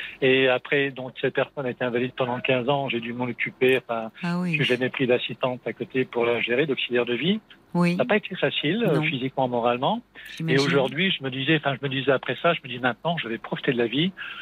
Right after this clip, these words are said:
Speaker 1: je vais pas avoir des charges, je vais pas avoir quelqu'un à charge. Vous voyez ce que je veux dire ?
Speaker 2: Oui, oui, je comprends. Vous aviez besoin de légèreté, au fond.
Speaker 1: Voilà,
Speaker 2: Après
Speaker 1: j'avais
Speaker 2: tout
Speaker 1: besoin
Speaker 2: ça.
Speaker 1: de légèreté,
Speaker 2: Oui,
Speaker 1: de côté
Speaker 2: oui.
Speaker 1: un peu frivole, en me disant,
Speaker 2: Oui,
Speaker 1: après tout, j'ai
Speaker 2: oui.
Speaker 1: donné ma part au
Speaker 2: Bien
Speaker 1: travail, hein,
Speaker 2: sûr.
Speaker 1: je veux dire, euh,
Speaker 2: Oui.
Speaker 1: voilà.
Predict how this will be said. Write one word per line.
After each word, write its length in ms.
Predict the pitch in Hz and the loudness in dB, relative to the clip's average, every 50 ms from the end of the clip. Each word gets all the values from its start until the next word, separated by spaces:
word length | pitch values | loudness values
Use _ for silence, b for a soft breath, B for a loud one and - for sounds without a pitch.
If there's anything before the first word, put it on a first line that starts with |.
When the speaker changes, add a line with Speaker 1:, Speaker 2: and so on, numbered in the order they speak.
| B B B | B B B
Speaker 1:
je 100 | - - | -2 0
vais 60 | 135 | 0
pas 120 | - - 127 | 2 2 2
avoir 300 | 123 127 143 151 160 156 | 4 4 4 2 2 0
des 80 | 131 | -2
charges, 340 | - - - 143 156 165 151 | -2 -2 0 0 -2 -2 -4
je 60 | 127 | -6
vais 20 | 117 | -6
pas 60 | - | -4
avoir 220 | 123 120 123 - - | -2 -2 -2 -4 -4
quelqu'un 300 | - 139 - - 147 131 | -4 -4 0 0 0 0
à 40 | 120 | 0
charge. 260 | - - 123 110 101 | 0 -2 -2 -4 -6
Vous 120 | - _ - | -10 _ -8
voyez 140 | 135 160 165 | -6 -6 -4
ce 40 | - | -2
que 100 | 165 147 | -2 -2
je 80 | 151 | 0
veux 80 | 147 139 | 0 0
dire ? 160 | 143 160 196 - - | 0 0 -2 -2 0
Speaker 2:
Oui, 140 | - 262 302 302 277 | 2 4 4 4 4
oui, 120 | 277 277 262 | 2 2 0
je 80 | - | 0
comprends. 320 | - 269 226 - - 208 208 | -2 -2 -2 0 0 2 4
Vous 160 | 208 214 240 | 4 4 4
aviez 200 | 247 208 226 226 | 4 2 2 2
besoin 320 | 180 208 196 190 208 208 | 2 0 0 2 0 0
de 60 | 196 | 2
légèreté, 600 | 180 180 175 151 175 175 - - - - 180 170 | 2 2 2 2 0 0 -2 -2 -2 0 0 0
au 60 | 160 156 | 0 -2
fond. 300 | - - - 151 156 156 | -4 -6 -6 -4 -2 2
Speaker 1:
Voilà, 200 | - 139 135 131 | 2 4 4 4
Speaker 2:
Après 120 | 127 127 113 | 4 2 2
Speaker 1:
j'avais 160 | 135 131 139 | 2 2 2
Speaker 2:
tout 80 | 135 135 | 2 0
Speaker 1:
besoin 240 | 135 135 151 147 135 | 0 0 0 2 2
Speaker 2:
ça. 60 | 135 | 2
Speaker 1:
de 40 | 139 | 2
légèreté, 360 | 139 131 139 135 - - 160 151 | 2 2 2 0 0 0 0 2
Speaker 2:
Oui, 220 | 170 202 208 202 | 2 2 2 0
Speaker 1:
de 140 | 151 131 123 | 0 -2 -2
côté 160 | 117 180 175 170 | 0 0 2 2
Speaker 2:
oui. 40 | 139 | 2
Speaker 1:
un 40 | 131 | 2
peu 120 | - 135 120 | 0 -2 -2
frivole, 460 | - - 135 135 123 127 151 185 180 | -2 -2 -4 -4 -2 0 0 2 2
en 80 | 147 131 | 0 -2
me 40 | |
disant, 240 | 117 120 127 143 - 196 | -4 -2 0 2 4 4
Speaker 2:
Oui, 80 | 190 180 | 4 2
Speaker 1:
après 100 | 185 202 | 2 0
tout, 120 | - 165 | -2 -2
j'ai 80 | 165 170 | 0 2
Speaker 2:
oui. 100 | 165 160 | 2 2
Speaker 1:
donné 160 | - 131 139 | 2 0 0
ma 160 | 131 127 123 | 0 0 0
part 240 | - - 147 147 131 | 2 4 4 4 4
au 80 | 123 120 | 0 -4
Speaker 2:
Bien 160 | - 147 170 | -6 -4 -2
Speaker 1:
travail, 120 | 185 - - | 0 2 2
hein, 40 | - | 2
Speaker 2:
sûr. 140 | - 220 214 214 202 185 | 0 0 -2 -2 -2 -4
Speaker 1:
je 100 | - 123 | -4 -2
veux 40 | |
dire, 120 | 135 110 107 - | -2 -2 -2 -2
euh, 160 | 110 113 117 120 | -4 -4 -2 0
Speaker 2:
Oui. 240 | 196 202 190 185 185 _ _ _ _ - | 0 0 0 0 -4 _ _ _ _ -8
Speaker 1:
voilà. 240 | - 120 113 113 | -4 -4 -4 -4